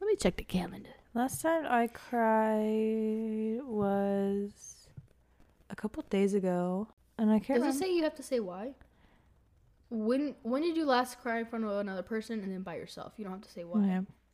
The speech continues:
Speaker 2: By myself was a couple days ago.
Speaker 1: <clears throat> Okay.
Speaker 2: Um, in front of other people?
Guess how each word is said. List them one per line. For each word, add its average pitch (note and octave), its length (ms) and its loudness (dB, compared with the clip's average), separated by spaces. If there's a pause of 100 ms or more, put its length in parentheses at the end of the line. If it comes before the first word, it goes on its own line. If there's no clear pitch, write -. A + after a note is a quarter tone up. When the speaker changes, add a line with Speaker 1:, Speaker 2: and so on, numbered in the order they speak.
(140)
Speaker 2:
By A#3+ 140 10
myself D#4 240 8
was C#4 100 6
a G#3 40 -2
couple G3+ 200 8
days F3+ 180 8
ago. F3+ 280 4 (180)
Speaker 1:
<clears throat> C#4+ 340 4 (220)
Okay. G#3+ 220 -6
Speaker 2:
Um, G3 800 4
in G3+ 100 4
front - 280 2
of C#4+ 100 6
other E4+ 100 6
people? F#4+ 460 6